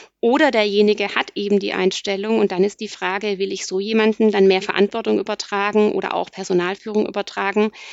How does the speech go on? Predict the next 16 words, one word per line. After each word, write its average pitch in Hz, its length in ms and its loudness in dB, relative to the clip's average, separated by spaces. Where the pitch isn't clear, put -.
Die - 80 -2
Antwort 220 340 4
lautet 214 320 2
dann 202 120 6
wahrscheinlich 196 440 2
ma-, 185 240 2
nein, 208 440 8
wenn 208 220 6
wirklich 220 300 -2
das 208 160 -8
Unternehmen 202 480 4
hinter 196 200 2
diesen 190 280 -2
Werten 180 260 -4
stark - 320 -4
steht. 190 400 -6